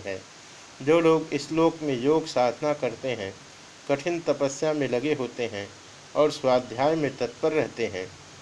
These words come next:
तथा इस प्रकार जितेंद्रिय एवं अहिंसा परायण होकर जो अपने शरीर को दुर्बल कर देते हैं, उनके लिए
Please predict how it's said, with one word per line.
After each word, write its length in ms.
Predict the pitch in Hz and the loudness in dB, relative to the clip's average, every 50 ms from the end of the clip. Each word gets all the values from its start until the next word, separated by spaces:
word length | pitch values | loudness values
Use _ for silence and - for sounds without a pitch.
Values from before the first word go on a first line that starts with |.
| - - | -8 -6
तथा 340 | 131 127 135 143 135 127 - 160 | -4 2 4 4 4 4 2 -2
इस 120 | 165 160 | -2 -2
प्रकार 400 | - - 156 - - 131 127 120 | -2 -6 -2 2 2 2 2 2
जितेंद्रिय 800 | 110 110 120 120 - 135 127 127 131 127 139 143 143 139 139 139 - - - - - - - - | 0 -4 -6 -4 -2 -2 -2 -2 -4 -2 0 2 2 2 0 -2 -4 -12 -20 -20 -20 -20 -4 2
एवं 320 | 143 151 160 156 156 151 151 - | 4 6 6 6 4 2 -2 -6
अहिंसा 400 | 117 113 135 151 147 - 175 170 | -6 -4 -2 -2 2 4 4 4
परायण 420 | 165 - 143 131 131 131 127 123 | 4 4 2 2 2 2 0 0
होकर 460 | 110 123 135 143 139 131 107 98 107 - - - - - - - - 135 | 0 0 -2 0 2 0 0 0 -2 -8 -14 -20 -20 -20 -20 -20 -4 2
जो 120 | 135 151 | 4 4
अपने 380 | - - 143 135 - - 147 135 | 4 4 0 -2 0 0 -2 -2
शरीर 380 | 139 - 143 135 151 170 170 165 | 0 -2 -2 0 2 0 0 0
को 200 | - 147 131 117 | 0 -2 -2 -2
दुर्बल 400 | 107 120 127 135 135 165 170 165 | -2 -2 -2 0 0 0 0 2
कर 160 | 165 147 127 | 2 0 0
देते 400 | 120 120 113 104 - - 117 110 | 2 0 -2 -2 -2 -2 -4 -2
हैं, 200 | 98 98 92 95 - - - - - - - - - - - - - - | -2 -4 -8 -8 -12 -18 -20 -20 -20 -20 -20 -20 -20 -20 -20 -20 -4 0
उनके 340 | 143 156 170 156 160 160 143 | 0 0 0 2 2 0 0
लिए 500 | 123 127 131 131 139 143 151 156 151 | 0 -2 0 2 4 4 4 4 2